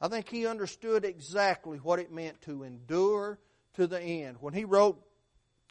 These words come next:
the preacher Timothy, Second Timothy four, six through eight, that's a very familiar passage to us. He talked about fighting the good fight.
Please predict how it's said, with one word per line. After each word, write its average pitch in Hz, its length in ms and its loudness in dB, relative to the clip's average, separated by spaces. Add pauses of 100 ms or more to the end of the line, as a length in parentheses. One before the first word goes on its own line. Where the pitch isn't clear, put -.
(120)
the 135 80 -10
preacher 185 360 6
Timothy, 170 460 2
Second 175 260 -4
Timothy 156 300 -4
four, 175 320 -2
six 151 320 -10
through 156 260 -2
eight, 170 220 2 (300)
that's 165 180 4
a 156 60 -8
very 170 240 4
familiar 160 460 -4
passage 185 640 2
to 190 220 4
us. 202 180 -12 (320)
He 170 120 -2
talked 175 300 6
about 160 300 2
fighting 180 380 8
the 156 60 -12
good 170 240 -4
fight. 185 380 2